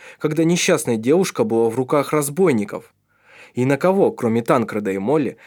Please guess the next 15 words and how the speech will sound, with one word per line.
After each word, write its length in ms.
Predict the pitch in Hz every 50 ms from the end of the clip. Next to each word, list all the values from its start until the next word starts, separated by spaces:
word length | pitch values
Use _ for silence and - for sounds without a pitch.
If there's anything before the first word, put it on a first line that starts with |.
| -
она 260 | _ 113 110 110 101 95
могла 320 | 98 104 104 113 117 110
положиться? 680 | - 117 110 120 131 139 147 165 - - - - - - _ _ _ _ _ _ _ _ _ _ _ _ _ _ _ _ _ _
Он 160 | 220 262 285
попытался 600 | 277 - 139 - 120 107 120 113 107 107 - 127
выбраться 460 | 117 123 120 107 113 104 104 - -
из 100 | 101 -
постели, 580 | - - 107 104 - - - 143 170 185 175 165 _ _ _ - - _
но 120 | 139 139
к 100 | 135 -
нему 180 | 151 151 156 156
тут 260 | 156 - 226 196 143
же 80 | 117 117
подскочил 480 | - - 104 - - 120 113 - 113
слуга 460 | 104 - - 101 98 98 101 127 156